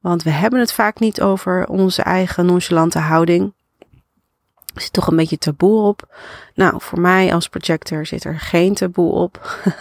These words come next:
<laughs> Om het te hebben over, ehm,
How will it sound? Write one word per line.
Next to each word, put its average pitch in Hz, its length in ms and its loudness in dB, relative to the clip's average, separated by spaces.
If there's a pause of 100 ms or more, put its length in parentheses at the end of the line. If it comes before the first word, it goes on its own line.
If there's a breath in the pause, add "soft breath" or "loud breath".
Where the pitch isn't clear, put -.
<laughs> - 440 -12
Om 190 480 4
het - 220 -2
te - 100 -2
hebben 175 360 2
over, 170 640 0 (140)
ehm, 160 600 -2